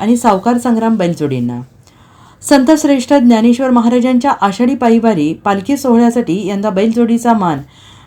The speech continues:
घुंडरे घराण्याला मिळालेला आहे. आळंदीतील विवेक ज्ञानेश्वर घुंडरे,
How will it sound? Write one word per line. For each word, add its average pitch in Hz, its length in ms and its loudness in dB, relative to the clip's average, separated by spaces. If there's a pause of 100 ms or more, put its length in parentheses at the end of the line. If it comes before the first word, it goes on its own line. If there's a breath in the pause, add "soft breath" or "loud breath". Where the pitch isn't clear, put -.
घुंडरे 233 340 4
घराण्याला 233 520 2
मिळालेला 165 460 0
आहे. 160 300 -4
आळंदीतील 233 540 0
विवेक 214 340 -2
ज्ञानेश्वर 190 460 -4
घुंडरे, 175 400 -2